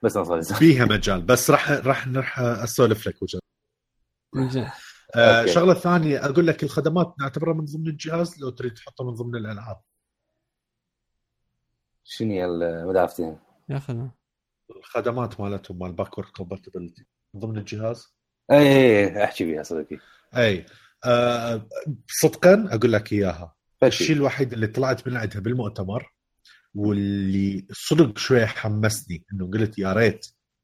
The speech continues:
Speaker 2: مثلًا، مثلًا لو أنا أصلًا ما كان عندي سوني كان ممكن إنه أفكر بالإكس بوكس ون إكس من هالناحية. المكتبة اللي راح يصير عندك إياها ترى فد شيء خبال.
Speaker 3: يا
Speaker 2: أوكي.
Speaker 3: بالضبط.
Speaker 2: يعني أنت عندك الس-، الإكس بوكس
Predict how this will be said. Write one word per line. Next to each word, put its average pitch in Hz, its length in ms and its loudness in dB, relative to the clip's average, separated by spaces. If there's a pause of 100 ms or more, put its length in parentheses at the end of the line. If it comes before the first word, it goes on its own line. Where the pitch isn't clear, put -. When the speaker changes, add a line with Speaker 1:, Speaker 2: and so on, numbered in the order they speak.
Speaker 2:
مثلًا، 90 240 -6
مثلًا 92 260 -4
لو 120 260 2
أنا 120 160 0
أصلًا 120 200 -4
ما 120 60 -2
كان 123 160 -2
عندي 107 180 -6
سوني 117 240 -4
كان 107 200 -4
ممكن 98 300 -6
إنه 95 200 -6
أفكر - 320 -14
بالإكس - 360 -10
بوكس - 300 -12
ون 95 200 -6
إكس 101 280 -10
من 85 160 -8
هالناحية. 98 680 -4 (800)
المكتبة 107 800 2
اللي 95 180 2
راح 95 200 -6
يصير 113 240 -2
عندك 104 380 -8
إياها 110 240 -2 (100)
ترى 92 140 -8 (120)
فد - 100 -20
شيء 123 300 -10 (120)
خبال. 78 560 -8 (720)
Speaker 3:
يا 147 140 2
Speaker 2:
أوكي. 139 140 2
Speaker 3:
بالضبط. 120 200 -2 (220)
Speaker 2:
يعني 90 260 -6
أنت - 100 -10
عندك 123 520 0
الس-، 110 240 -2
الإكس 113 520 -4
بوكس 139 520 -2